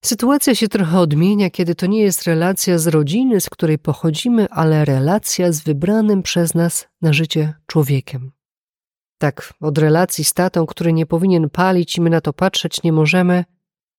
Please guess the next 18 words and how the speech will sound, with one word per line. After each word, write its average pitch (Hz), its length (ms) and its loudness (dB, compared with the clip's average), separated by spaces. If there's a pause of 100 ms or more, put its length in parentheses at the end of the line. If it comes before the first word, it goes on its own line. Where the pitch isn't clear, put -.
nie 269 120 0
mamy 208 220 2
z - 60 -2
takiej 143 320 -2
relacji 147 500 -2
wyjścia, 220 460 -4
prawda? 202 420 -6 (680)
Właściwie 190 440 0
to 175 100 2
możemy 180 340 2
sobie 170 220 0
tutaj 165 260 -2
jedynie 160 320 2
pooglądać 175 880 2
to, 208 140 0
dlaczego 175 840 0
tak - 400 -4
naprawdę 160 1000 0